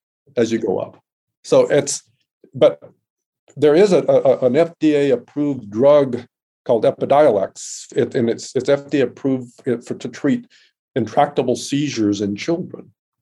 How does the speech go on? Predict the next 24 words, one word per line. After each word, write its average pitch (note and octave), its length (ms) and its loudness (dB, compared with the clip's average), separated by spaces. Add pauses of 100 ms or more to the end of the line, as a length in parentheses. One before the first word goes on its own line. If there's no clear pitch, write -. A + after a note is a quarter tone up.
(420)
But C3 160 -2
the B2+ 100 0
doses D3 680 0
they're, A2 240 -2 (120)
they A2+ 120 0
give F3 260 -2
those A#2 260 -2
children C3+ 580 -2
range A#2+ 360 2
from, A#2 160 -4
like, G#2 220 -4 (180)
four D#3+ 240 2
to C#3 160 2
eight D3 140 -2
hundred A#2 300 -6
milligrams A#2 1000 -2
up C3+ 200 -2
to B2+ 100 -2
three C3 240 -4
or D3 60 0
four C#3 200 -4
times C#3 300 -4
a G#2+ 60 -6
day. A#2+ 360 -4